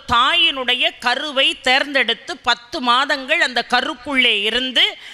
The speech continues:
குழந்தையாகி வெளியே வந்து ஒவ்வொருவரையும் சம்ஹாரம் செய்த புராணச் செய்திகளை நாம் பார்க்கிறோம். ஆனா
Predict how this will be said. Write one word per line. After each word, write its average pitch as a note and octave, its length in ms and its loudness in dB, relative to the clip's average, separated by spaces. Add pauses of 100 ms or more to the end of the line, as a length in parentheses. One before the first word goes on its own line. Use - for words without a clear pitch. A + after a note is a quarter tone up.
(260)
குழந்தையாகி D#4 840 0
வெளியே D4+ 520 2
வந்து C#4+ 440 -2
ஒவ்வொருவரையும் C#4+ 720 0
சம்ஹாரம் D4 580 -2
செய்த A#3+ 500 0 (200)
புராணச் D4 420 0
செய்திகளை B3 580 0
நாம் A3 240 -2
பார்க்கிறோம். F#3 500 -4 (180)
ஆனா G#3 240 0